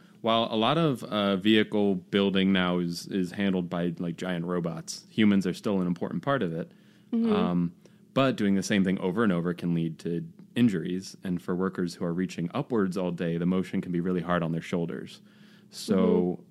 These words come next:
Speaker 2: Mm-hmm.
Speaker 1: um, Ford is going to start offering these exoskeleton vests to workers in fifteen assembly plants around the world. So, um, there's pictures in the article, which we'll attach, but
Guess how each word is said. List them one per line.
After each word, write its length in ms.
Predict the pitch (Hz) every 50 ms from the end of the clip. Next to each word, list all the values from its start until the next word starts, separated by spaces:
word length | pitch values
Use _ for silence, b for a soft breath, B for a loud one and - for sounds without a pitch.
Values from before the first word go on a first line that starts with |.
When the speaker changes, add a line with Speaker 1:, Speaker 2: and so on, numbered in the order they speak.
| - -
Speaker 2:
Mm-hmm. 80 | 98
Speaker 1:
um, 340 | 90 85 87 85 85 87 87
Ford 640 | - - - 117 117 123 120 117 113 110 110 - - -
is 320 | 98 92 90 90 - -
going 240 | - 107 101 101 95
to 60 | 95
start 280 | - - 104 92 92 85
offering 500 | - 95 92 - - 101 92 87 87 87
these 180 | 87 87 85 - -
exoskeleton 800 | 107 101 - - 110 98 87 - - 101 95 90 87 - 95 90 85
vests 640 | 87 107 123 127 107 - - - - - - -
to 140 | - - 98
workers 580 | 90 98 101 98 - 98 92 92 87 87 87 -
in 200 | - 92 90 85
fifteen 760 | - - 113 107 - _ - - 104 98 95 92 92 92 87 - -
assembly 480 | - - - 117 113 107 101 90 87
plants 340 | 85 - 90 85 85 82 -
around 260 | - 90 90 87 85
the 60 | 85 85
world. 380 | 87 87 85 82 - - - B B B B B B B _
So, 500 | - - 98 92 90 87 87 85 87 - 90
um, 400 | 90 85 85 82 82 85 82 - B B B B B B -
there's 140 | 98 90
pictures 360 | - - 113 - - 120 101 98
in 200 | - 104 98 95
the 240 | 92 90 87 90
article, 360 | - 92 87 87 85 - 87 85
which 200 | 90 85 - -
we'll 100 | 87 85
attach, 400 | 82 - 92 82 82 - - B B B B B B B B - -
but 320 | 95 87 85 85 82 82